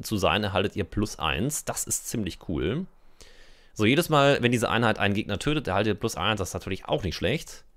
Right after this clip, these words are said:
Jedes Mal, wenn diese Einheit ihren Zug neben einem Verbündeten beendet, ohne in einen Kampf verwickelt zu sein, erhaltet ihr plus eins.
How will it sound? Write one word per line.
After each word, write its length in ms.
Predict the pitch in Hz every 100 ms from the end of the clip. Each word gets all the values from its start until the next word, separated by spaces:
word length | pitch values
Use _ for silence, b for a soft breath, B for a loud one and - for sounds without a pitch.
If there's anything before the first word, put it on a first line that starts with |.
| - - _ _ -
Jedes 220 | 120 123
Mal, 240 | 120 120
wenn 80 | 107
diese 200 | 107 107
Einheit 320 | 90 117 101
ihren 200 | 104 98
Zug 260 | - - 98
neben 240 | 120 139
einem 160 | - 117
Verbündeten 380 | 123 147 160 123
beendet, 340 | 98 117 107
ohne 220 | 107 131
in 80 | 107
einen 120 | 98
Kampf 180 | 92 110
verwickelt 340 | 101 101 101 -
zu 80 |
sein, 280 | 90 85 85
erhaltet 300 | - 92 95
ihr 120 | -
plus 300 | - 78 -
eins. 400 | - - - -